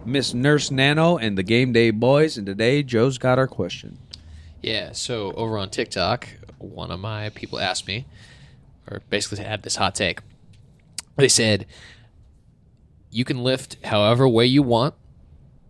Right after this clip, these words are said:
Speaker 2: but the moment you start comparing your strength to somebody else, everybody needs to adhere to a standard."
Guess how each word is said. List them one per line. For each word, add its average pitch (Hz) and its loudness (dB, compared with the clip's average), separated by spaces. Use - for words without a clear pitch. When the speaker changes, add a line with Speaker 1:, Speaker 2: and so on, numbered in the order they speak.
Speaker 2:
but 113 -4
the 104 -6
moment 127 -2
you 127 -6
start 120 0
comparing 113 -6
your 110 -4
strength 113 -4
to - -8
somebody 104 0
else, 113 2
everybody 107 4
needs 104 -2
to - -4
adhere 92 0
to 92 -6
a 90 -2
standard." - -6